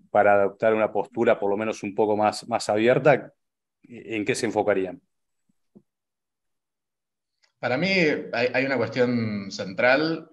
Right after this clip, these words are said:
Speaker 2: que es que, eh, digamos, ho-, hoy en día esto en Argentina ya está pasando.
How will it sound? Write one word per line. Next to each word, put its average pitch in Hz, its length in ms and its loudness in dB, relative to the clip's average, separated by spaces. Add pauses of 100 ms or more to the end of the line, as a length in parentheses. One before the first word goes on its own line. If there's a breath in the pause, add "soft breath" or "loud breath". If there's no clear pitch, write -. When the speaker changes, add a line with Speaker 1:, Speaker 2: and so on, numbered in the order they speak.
Speaker 2:
que 107 280 -4
es 113 200 -6
que, 95 600 -8 (160)
eh, - 340 -20 (340 soft breath)
digamos, - 460 -8
ho-, - 200 -8
hoy 139 160 2
en 127 120 0
día 147 240 6
esto 123 220 0
en 113 80 -2
Argentina 113 500 -4
ya 123 140 -2
está 117 200 -2
pasando. 95 640 -4